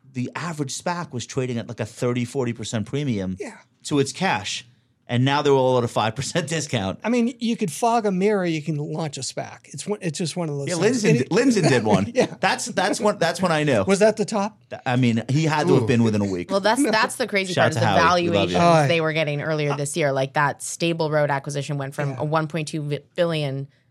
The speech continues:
Speaker 2: valuation to seven hundred million after an eight million dollar S E C settlement with the
Speaker 4: Oh, boy.
Speaker 2: founder.
Speaker 3: No.
Speaker 1: Hilarious.
Speaker 2: For the Ru-, being
Speaker 3: Hey,
Speaker 2: Russian.
Speaker 3: Howie needs an E T F.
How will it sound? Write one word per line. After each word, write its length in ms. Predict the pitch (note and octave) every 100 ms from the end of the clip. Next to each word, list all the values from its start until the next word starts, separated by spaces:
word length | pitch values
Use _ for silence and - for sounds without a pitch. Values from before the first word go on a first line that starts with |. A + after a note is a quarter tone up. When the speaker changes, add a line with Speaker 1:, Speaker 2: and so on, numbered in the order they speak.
| _ _
Speaker 2:
valuation 520 | E3 D#3 D3+ D3 D#3
to 80 | D3+
seven 340 | D3 - D#3 D#3
hundred 200 | D3 D3
million 360 | C#3+ C#3+ C#3 -
after 460 | D3 D3+ D3 C#3+ - -
an 100 | D3+
eight 220 | D3 D3
million 240 | D#3 D3+ D3
dollar 180 | D3 D3+
S 180 | D3 D3
E 60 |
C 160 | D3 D#3+
settlement 440 | F#3 G3+ A3 A#3
with 100 | -
the 80 | A#2
Speaker 4:
Oh, 40 |
boy. 60 | G#2+
Speaker 2:
founder. 260 | A2+ G3+ C#3
Speaker 3:
No. 80 | C#3
Speaker 1:
Hilarious. 320 | C3 B2 G3+
Speaker 2:
For 60 | D3+
the 40 | D3+
Ru-, 60 | C3+ -
being 140 | E3
Speaker 3:
Hey, 240 | F3+ G#3 -
Speaker 2:
Russian. 200 | - F3 C4+
Speaker 3:
Howie 140 | D#4 D4
needs 300 | A3+ G3 D3+
an 80 | F3
E 80 |
T 200 | D3 G3 F#3
F. 360 | A#2 - -